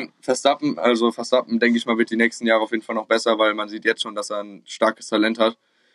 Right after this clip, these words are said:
Speaker 2: Und wenn dann irgendwann so ein Fight kommt zwischen Verstappen und, äh, Schumacher, so die Legenden von früher,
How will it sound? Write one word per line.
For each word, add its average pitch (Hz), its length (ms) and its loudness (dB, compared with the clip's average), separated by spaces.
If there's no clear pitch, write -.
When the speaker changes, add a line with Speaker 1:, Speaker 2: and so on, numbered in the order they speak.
Speaker 2:
Und 113 420 0
wenn 113 120 0
dann 113 180 2
irgendwann 120 400 2
so 117 100 2
ein 113 80 -2
Fight 127 300 0
kommt 113 240 -2
zwischen 107 300 -4
Verstappen 120 480 -2
und, 110 360 -6
äh, 110 320 0
Schumacher, 123 460 0
so 113 180 0
die 110 260 0
Legenden 117 640 0
von 104 160 -4
früher, 123 400 2